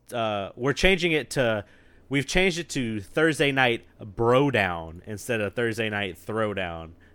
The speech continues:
'cause that's something Scotty wanted to do, so we're trying it out. So instead of T N T, it's T N B. So, but my, I streamed Golden Sun. No one ever comes in for the Golden Sun streams, but I got through a whole lot of that game. I'm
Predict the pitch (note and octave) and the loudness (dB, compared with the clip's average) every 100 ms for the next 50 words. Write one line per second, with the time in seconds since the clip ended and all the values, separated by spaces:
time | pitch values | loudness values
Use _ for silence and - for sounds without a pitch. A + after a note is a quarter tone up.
0 | _ G#2 G#2 - A#2 G#2+ G2 - G#2+ G2+ | _ -6 -4 -4 -6 -6 -10 -2 0 0
1 | F#2+ F#2+ F2+ E2+ F#2+ F2+ F#2+ F#2+ - G#2+ | -2 -4 -8 -6 -8 -8 -10 -8 -4 -4
2 | G2+ G2 F2+ G#2+ G2 C#3+ B2 - F3 D3+ | -2 -4 -4 -6 -4 -2 -2 0 0 0
3 | B2+ C3+ A#2 G#2+ - - _ G#2+ - - | 0 -4 -4 -6 -12 -20 _ -12 -12 -2
4 | F3 D3 C3+ A#2+ C3 B2 F2 _ _ _ | 2 4 4 0 -2 -2 -6 _ _ _
5 | _ _ - - G#2 F2+ E2 _ _ _ | _ _ -16 -6 -4 -4 -8 _ _ _
6 | _ _ _ _ _ - C3 B2+ C3+ D#3 | _ _ _ _ _ 0 0 2 4 4
7 | C#3+ D3 - G3 C#3+ C3+ C#3+ C3+ D3+ D3 | 4 2 2 2 4 4 4 0 0 0
8 | C#3 D3 D#3 D3 B2+ A#2+ G#2 G#2 F#2+ G2 | 0 -2 0 0 -2 -4 -6 -6 -6 -6
9 | F#2+ F#2+ G2 A2 G2 - G#2+ G#2 G2 F#2+ | -6 -6 -6 -8 -8 -10 -8 -8 -8 -6
10 | G2 G#2 G#2+ - A2 F#2+ F2+ - G2 F#2+ | -4 0 -2 -2 -6 -6 -8 -8 -8 -4
11 | F2 F2+ F2 F2+ E2+ F2+ F#2+ F#2 F#2+ F#2+ | -4 -4 -4 -6 -6 -8 -8 -8 -8 -8
12 | F2+ | -10